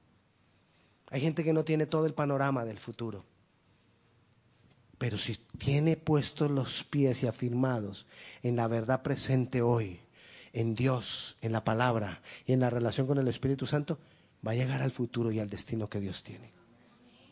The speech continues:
Y hay otros que puede que tengan todo el panorama, pero no están parados en esta verdad presente, en el camino se pierden.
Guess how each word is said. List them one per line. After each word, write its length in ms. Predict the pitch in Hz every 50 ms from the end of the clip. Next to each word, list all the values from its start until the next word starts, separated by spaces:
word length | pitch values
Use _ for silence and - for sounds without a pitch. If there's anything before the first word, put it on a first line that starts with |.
| - - _ _ _ _ _ _ _ _ _ _ _ _ _ _ _ _ _ - - - - - -
Y 80 | 139
hay 140 | 143 147 160
otros 260 | 170 170 190 175 -
que 100 | - -
puede 280 | - - 147 151 165 170
que 100 | 170 156
tengan 520 | - - 151 147 147 160 160 160 165 - - - _ _ _ _ _ _ _ _ _ _ _
todo 280 | - 165 165 156 165 170
el 80 | 165
panorama, 600 | - 160 151 156 147 143 143 147 135 113 92 - - - _ _ _ _ _ _ _ _ _ _ _ _ _ _ _ _ _ - - - - - -
pero 220 | - 120 113 120 120
no 60 | 139
están 260 | 135 - 156 143 135
parados 400 | - 147 139 139 139 143 135 107
en 100 | 139 131
esta 220 | 131 127 - 139
verdad 260 | 139 131 127 127 135 -
presente, 520 | 135 127 - 151 139 135 - 123 123 - -
en 140 | 131 131 131
el 100 | 127 -
camino 340 | - 127 131 147 151 147
se 140 | 135 - 139
pierden. 520 | - 127 127 127 120 113 113 110 101 107